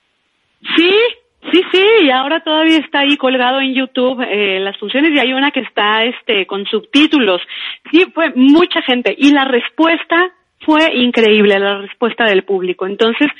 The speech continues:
eh, también esto lo cuento a manera de invitación para aquellos que quizá no se han acercado a este tipo de arte, este tipo de música, háganlo, no se van a arrepentir, al contrario, lo van a agradecer, van a agradecer que exista también este arte.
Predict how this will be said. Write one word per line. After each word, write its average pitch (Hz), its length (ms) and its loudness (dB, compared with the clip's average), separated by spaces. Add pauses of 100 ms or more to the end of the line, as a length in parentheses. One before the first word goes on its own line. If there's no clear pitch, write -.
(320)
eh, 208 320 2
también 226 420 0
esto 233 300 -2
lo 240 100 -4
cuento 226 240 -6
a 247 60 -2
manera 220 320 0
de 247 80 0
invitación 233 720 0
para 185 200 -2
aquellos 202 360 -2
que 220 80 -4
quizá 214 400 -4
no 214 240 -4
se 226 60 -2
han 214 100 -2
acercado 208 800 -2 (280)
a 180 200 -2
este 240 400 2
tipo 214 320 -2
de 190 100 0
arte, 180 240 0
este 226 180 -2
tipo 214 260 -2
de 196 100 -2
música, 202 540 -4
háganlo, 254 640 0 (220)
no 247 300 6
se 269 60 -8
van 254 160 -4
a 262 40 0
arrepentir, 269 640 -2 (840)
al 202 220 0
contrario, 208 540 -2
lo 202 180 4
van 208 160 0
a 254 40 0
agradecer, 220 540 -2
van 208 160 -2
a 233 40 0
agradecer 220 480 0
que 226 80 -2
exista 202 580 -4
también 185 260 -2
este 185 220 -2
arte. 175 420 -4